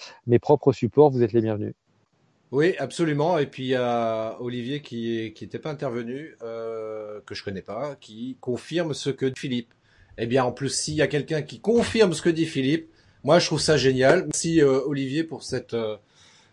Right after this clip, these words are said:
Speaker 2: pour ce, pour ce commentaire. Euh, moi, de toute façon, je confirme tout ce que dit Philippe aussi.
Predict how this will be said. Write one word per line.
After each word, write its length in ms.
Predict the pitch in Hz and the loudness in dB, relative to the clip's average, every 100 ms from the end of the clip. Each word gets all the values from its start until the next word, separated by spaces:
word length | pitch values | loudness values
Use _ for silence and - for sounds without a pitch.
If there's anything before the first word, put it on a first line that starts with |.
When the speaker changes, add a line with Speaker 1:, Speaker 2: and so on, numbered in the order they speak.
| _ | _
Speaker 2:
pour 160 | - 127 | -10 -6
ce, 260 | - 131 120 | -2 0 0
pour 180 | - | -2
ce 80 | - | -8
commentaire. 640 | 131 160 135 95 120 143 - | -4 -2 -2 -2 -4 -4 -6
Euh, 680 | 123 117 113 110 107 107 104 | -4 -2 -2 -2 -4 -6 -6
moi, 200 | 107 131 | -4 -6
de 40 | |
toute 100 | - | -4
façon, 340 | 123 113 139 147 | -8 -4 -4 -2
je 100 | 123 | -4
confirme 440 | 123 139 180 175 - | -4 -4 -2 -4 -2
tout 160 | 247 220 | 0 0
ce 100 | - | 0
que 80 | 165 | -2
dit 160 | 151 | -2
Philippe 340 | 143 143 147 127 | -6 -6 -6 -6
aussi. 300 | 117 - | -8 -10